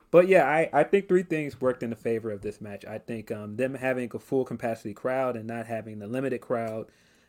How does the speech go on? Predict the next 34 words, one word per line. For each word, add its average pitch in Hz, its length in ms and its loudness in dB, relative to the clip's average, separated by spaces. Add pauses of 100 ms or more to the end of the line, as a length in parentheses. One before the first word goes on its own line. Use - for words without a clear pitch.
(120)
like 107 200 -8
they've 113 200 -4
been 104 140 -10
ha-, 107 180 -12
like 113 200 -6
they 113 100 -4
had 110 280 -6
when 107 140 -10
they 104 60 -10
had 104 120 -10
the - 60 -12
first 156 320 0
match, 101 440 -12
um, 101 240 -12
helped 107 360 -8
a 101 100 -10
lot 104 320 -12
because 104 440 -10 (840)
they 123 100 2
had, 131 200 6
the 120 80 0
energy 151 320 0
in 127 60 0
the 117 60 -2
crowd 113 480 -2
was 107 280 -12 (100)
totally 175 340 2
different 110 320 -6
from 104 120 -12
their 98 100 -12
first - 300 -14
match. 92 240 -16
And 117 180 -6
then 143 320 -2